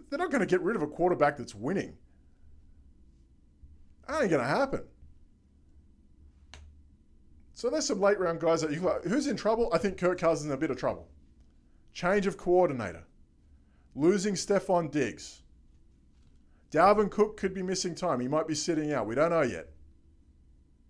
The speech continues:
Their team is half, uh, rebuilt on the fly. Tajay Sharp's a deep weapon. He was okay, I guess. I don't even know if he was okay. B C Johnson was okay, I guess. You're hoping Justin Jefferson steps into a role straight away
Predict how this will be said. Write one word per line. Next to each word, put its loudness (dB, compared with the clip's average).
Their 2
team 2
is -2
half, 2
uh, 6
rebuilt 0
on -4
the -6
fly. 0
Tajay 4
Sharp's 4
a -2
deep 0
weapon. 4
He -2
was -2
okay, 2
I -4
guess. 0
I -10
don't 4
even 0
know 8
if 8
he -2
was -2
okay. 2
B 6
C 0
Johnson 4
was -2
okay, 4
I 4
guess. 2
You're 4
hoping 2
Justin 0
Jefferson -2
steps -2
into 2
a 6
role 6
straight -4
away 2